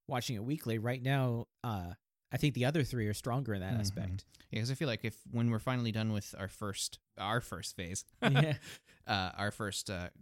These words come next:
Speaker 2: group
Speaker 1: Of
Speaker 2: of
Speaker 1: seasons.
Speaker 2: seasons, when I go back to rewatch them in a binge, you
Speaker 1: Yeah.
Speaker 2: know, uh, platform, you know what I'm saying? I'll probably be like, "Yes, okay, I had this all
Speaker 1: Well, yeah,
Speaker 2: wrong."
Speaker 1: 'cause, like, uh, the original show is, like, episodic shows,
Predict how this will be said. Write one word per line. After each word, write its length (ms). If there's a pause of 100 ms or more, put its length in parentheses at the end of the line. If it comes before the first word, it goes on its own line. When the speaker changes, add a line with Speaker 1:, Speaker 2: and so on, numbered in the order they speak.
Speaker 2:
group 340 (240)
Speaker 1:
Of 100
Speaker 2:
of 60
Speaker 1:
seasons. 460
Speaker 2:
seasons, 640 (120)
when 160
I 60
go 140
back 260
to 140
rewatch 520
them 300 (180)
in 260
a 60
binge, 520 (180)
you 80
Speaker 1:
Yeah. 60
Speaker 2:
know, 180 (200)
uh, 240 (380)
platform, 480
you 60
know 60
what 40
I'm 40
saying? 300 (200)
I'll 80
probably 260
be 140
like, 140
"Yes, 260
okay, 380 (140)
I 60
had 120
this 140
all 160
Speaker 1:
Well, 120
yeah, 100
Speaker 2:
wrong." 80
Speaker 1:
'cause, 160
like, 340
uh, 300 (520)
the 120
original 340
show 460 (100)
is, 300
like, 200 (320)
episodic 400
shows, 400